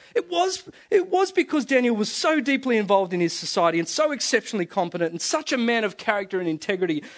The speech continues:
and so openly committed to the exclusive Lord of the Bible for, that he was thrown into the den. That was the very reason why he was in there. And so what it says to us tonight, guys, is that rejection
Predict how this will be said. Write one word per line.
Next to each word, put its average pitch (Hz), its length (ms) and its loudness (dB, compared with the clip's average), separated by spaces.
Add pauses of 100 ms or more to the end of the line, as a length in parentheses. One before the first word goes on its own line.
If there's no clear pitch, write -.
(180)
and 208 100 -2
so 277 340 0
openly 277 440 2
committed 247 500 0
to 226 140 -4
the 208 120 -2
exclusive 240 640 -4
Lord 208 260 2
of 208 80 0
the 190 60 -4
Bible 240 460 0
for, - 220 -20
that 247 180 -2
he 262 60 0
was 247 240 -6
thrown 277 260 0
into 285 140 0
the 285 100 -8
den. 330 380 -2 (600)
That 262 120 6
was 277 140 -2
the 277 80 0
very 277 280 0
reason 262 500 2
why 233 160 2
he 233 60 2
was 233 160 -2
in 285 120 0
there. 233 160 0
And 185 100 -4
so 247 140 -2
what 262 160 -2
it 254 100 -6
says 247 320 -4
to 233 120 -2
us 220 180 -2
tonight, 190 300 -2
guys, 175 260 -2
is 180 140 -12
that 202 100 0
rejection 226 640 -4